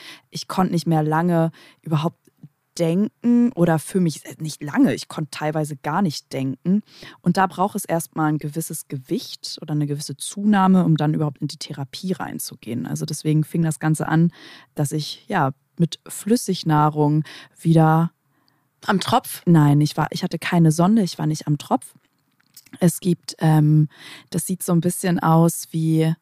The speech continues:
Speaker 1: oh, deswegen hasse ich heute auch diese komischen Shakes, die sagen,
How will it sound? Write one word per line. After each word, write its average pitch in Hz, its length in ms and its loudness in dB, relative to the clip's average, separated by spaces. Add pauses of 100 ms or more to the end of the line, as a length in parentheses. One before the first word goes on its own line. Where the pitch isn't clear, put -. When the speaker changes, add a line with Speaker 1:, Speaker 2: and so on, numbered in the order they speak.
(640)
Speaker 1:
oh, 156 160 2
deswegen 165 460 2
hasse 170 240 -4
ich 175 240 -4
heute 165 240 0
auch - 100 -10
diese 160 240 -8
komischen 170 440 -2
Shakes, 165 420 0
die 160 140 -4
sagen, 160 500 2